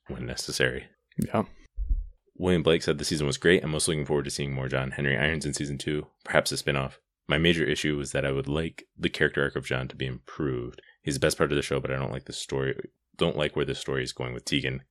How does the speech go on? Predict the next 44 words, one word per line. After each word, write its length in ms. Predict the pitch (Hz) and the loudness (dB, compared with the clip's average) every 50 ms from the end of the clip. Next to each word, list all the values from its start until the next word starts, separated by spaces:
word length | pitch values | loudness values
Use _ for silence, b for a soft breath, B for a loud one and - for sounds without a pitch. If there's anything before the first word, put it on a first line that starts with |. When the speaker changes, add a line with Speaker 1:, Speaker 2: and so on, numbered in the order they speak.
| - | -8
Speaker 1:
Cut 160 | - - - - | -2 -2 -2 0
her 180 | - 67 58 57 | 0 0 0 -2
out." 120 | - - _ _ B B B B B B B B B B B B B B | -4 -12 _ _ B B B B B B B B B B B B B B
Speaker 2:
Uh, 180 | - 110 110 120 - | 2 4 4 6 6
I 80 | 113 | 6
agree 180 | 117 110 - 120 | 6 6 8 8
with 160 | 120 117 - | 8 8 6
you 60 | 123 | 6
that 140 | 110 113 110 | 6 6 4
John 240 | - - - 104 101 | 4 4 2 2 2
Henry 340 | 95 120 107 104 107 107 104 | 2 2 4 4 6 6 6
is, 460 | 104 101 98 95 - - - - - - | 6 6 4 4 2 -2 -4 -4 -6 -6
John 160 | - - 104 | 0 0 2
Henry 220 | 101 113 107 104 107 | 4 4 6 6 6
Irons 320 | 101 98 101 104 101 - | 6 8 6 6 6 4
is 160 | - 95 - | 0 -2 -2
great, 400 | - - - 98 107 113 131 - - - 101 98 | -2 0 2 4 4 4 4 2 -4 -10 -4 -2
and 320 | 101 95 95 101 95 - - - _ _ - - | 0 0 2 0 -2 -4 -6 -14 _ _ -16 -2
I, 240 | - 110 113 120 - - | 6 8 8 8 10 8
I 100 | - 131 | 8 8
wouldn't 240 | 156 165 156 147 156 | 8 8 6 4 4
be 80 | 139 | 4
opposed 340 | 135 123 - 135 127 127 - - | 4 6 6 6 6 6 4 2
to 60 | 123 | 2
a 40 | 110 | 2
spinoff. 420 | - - 113 113 113 110 107 - | 4 4 6 6 6 4 4 4
I, 160 | - 107 - - | 4 4 4 4
I 100 | 107 110 | 2 4
don't 180 | 98 120 - 107 | 6 6 6 6
need 140 | 107 107 | 6 6
it 100 | 104 98 | 6 6
to 60 | - 110 | 4 4
happen 420 | 110 98 - 117 101 98 98 - _ _ _ _ - - - | 2 2 4 4 2 2 2 -2 _ _ _ _ -20 -10 -2
right 220 | - 110 101 107 107 | -2 0 0 4 6
now. 340 | 101 101 101 101 101 - - - | 8 10 10 8 6 2 -4 -4
I 80 | - 107 | -4 -2
think 140 | - - | -2 0
they 80 | - 110 | 0 0
could 120 | - - - | -2 -2 -4
take 160 | - 101 - | -4 -4 -4
some 140 | - - 101 | -4 -4 2
time 260 | - 104 101 101 101 | 4 4 6 6 6
and 100 | 92 95 | 4 4
maybe 260 | 98 92 98 101 101 | 2 2 2 2 0